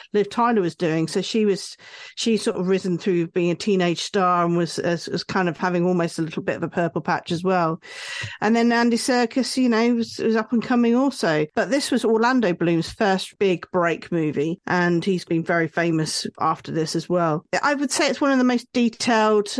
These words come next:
movies I've seen, twists and turns, style of adventure, journey, and the best of all time, I think.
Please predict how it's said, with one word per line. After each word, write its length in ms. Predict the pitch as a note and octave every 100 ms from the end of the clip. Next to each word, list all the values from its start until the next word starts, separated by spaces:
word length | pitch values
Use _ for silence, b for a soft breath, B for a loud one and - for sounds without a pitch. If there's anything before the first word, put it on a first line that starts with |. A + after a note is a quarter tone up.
| -
movies 460 | G#3 G3+ G3 G3
I've 120 | F#3+
seen, 360 | - - G#3+ G3+
twists 340 | - G#3 -
and 100 | F#3
turns, 840 | F#3 A3 G#3 G3+ G3 G3 G3 - -
style 400 | - A3+ G3 F#3+
of 60 | F#3
adventure, 580 | E3+ G3 - - F#3+
journey, 560 | F#3 G3 F#3+ F#3+ F#3+ F#3+ B B B B B G3+
and 160 | G3+
the 60 | G3+
best 280 | G#3 G3 G#3
of 80 |
all 120 | G3 G3+
time, 320 | A3 B3+ A3
I 100 | D#3
think. 480 | E3+ E3 F#3+ -